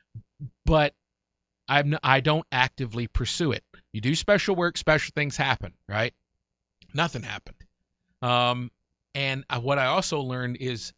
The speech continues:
uh, Harry Shearer said this in an interview when he did the Godzilla, and I don't even know Harry. I just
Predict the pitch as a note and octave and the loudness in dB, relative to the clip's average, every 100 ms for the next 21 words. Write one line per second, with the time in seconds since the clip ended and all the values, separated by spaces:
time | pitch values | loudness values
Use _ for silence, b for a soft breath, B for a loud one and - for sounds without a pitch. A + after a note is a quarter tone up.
0 | _ _ - D3+ - F3+ G#3+ D3+ - E3+ | _ _ -8 -6 -4 -2 0 0 -2 -2
1 | D3+ A2+ B2 A2 A2 - A2+ A#2 A#2+ A#2+ | -4 -4 -6 -8 -8 -8 -8 -8 -8 -8
2 | A2 A2 C3 C3+ A#2+ A2 A#2+ A#2 G2 A2+ | -8 -8 -6 -6 -8 -10 -6 -6 -6 -8
3 | A2 G#2+ - B2 D#3 C3 A2+ G#2+ G#2+ A2 | -8 -10 -10 -6 -6 -6 -12 -14 -10 -8
4 | B2+ G2+ G#2+ G#2+ A2 | -8 -10 -12 -12 -14